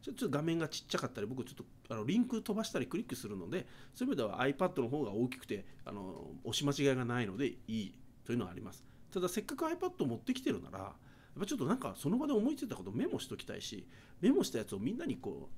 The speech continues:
う見せたいなって思うとき、うーん、やっぱりちょっとこのiPadだと、アプリの行き来が毎回閉じて読み込み直しみたいになるので、あ、これはちょっともう向いてないなと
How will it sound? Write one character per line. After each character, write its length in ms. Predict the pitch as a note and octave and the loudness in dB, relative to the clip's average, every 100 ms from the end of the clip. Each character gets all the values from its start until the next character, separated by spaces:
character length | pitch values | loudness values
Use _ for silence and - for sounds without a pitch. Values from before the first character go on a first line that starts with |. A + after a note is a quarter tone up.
| - | -4
う 40 | |
見 60 | A#2 | -4
せ 100 | G3+ | -4
た 140 | D#4+ | -4
い 80 | D4 | -6
な 60 | - | -6
っ 20 | - - | -12 -14
て 60 | E2+ | -10
思 180 | G#2 | -6
う 40 | F#2+ | -6
と 100 | - | -4
き、 280 | B2+ F#2 - - - - - - | -2 -2 -6 -16 -20 -20 -20 -14
う 60 | - | -10
ー 20 | |
ん、 920 | G2 G2 G#2 F#2+ F#2 F2+ F2+ F2 F2 F#2 | -8 -8 -8 -8 -10 -10 -12 -12 -12 -12
や 60 | |
っ 20 | - | -6
ぱ 80 | A2 | -6
り 80 | - | -2
ち 80 | |
ょ 20 | A2+ | -4
っ 40 | |
と 120 | - | -4
こ 80 | - | -8
の 160 | G2+ G#2+ | -6 -2
iPad 460 | A2+ A2+ A2 A2 | -2 -2 -4 -6
だ 100 | G#2+ | -6
と、 400 | - B3 A#2 F2 - - - - - | -2 2 2 0 -10 -14 -14 -14 -4
ア 120 | D#3+ | -2
プ 160 | - B3+ | 2 6
リ 100 | E3 | 6
の 140 | A#2+ | 6
行 100 | G#2 | 2
き 140 | G2+ E3 | -2 -6
来 160 | - | -6
が 100 | - - | -8 -4
毎 200 | F3 C#4 | 2 2
回 300 | - A#3+ G#3+ - - | 2 -2 -2 -8 -4
閉 100 | - | 0
じ 180 | G3 C#3 | 2 0
て 220 | G#2 - - - | -4 -8 -14 -8
読 120 | A#2 B2 | 0 6
み 160 | G3 | 6
込 120 | G3 | 8
み 180 | F#3+ F3+ D#3+ | 6 6 4
直 260 | C#3+ F#3+ | 6 6
し 200 | F#3+ - C3+ | 6 0 -2
み 80 | |
た 100 | G2+ | -2
い 40 | F#2+ | -2
に 40 | |
な 100 | G#2+ | -4
る 80 | G2+ | -4
の 100 | F2 | -4
で、 220 | A2 F#2 - - - | -4 -4 -6 -12 -12
あ、 180 | - D2+ - | -10 -8 -8
こ 120 | C#3 | -4
れ 80 | E3+ | -4
は 100 | E3 | -4
ち 120 | - | -8
ょ 20 | |
っ 20 | - | -8
と 120 | F#2+ | -4
も 140 | G2 | -4
う 20 | |
向 180 | F#2+ A#2+ | 0 0
い 60 | C3+ | 0
て 100 | D#3 | -2
な 160 | C3+ | -2
い 40 | G2 | -4
な 60 | - - - - - - | -8 -16 -20 -20 -20 -10
と 180 | - - | -2 -2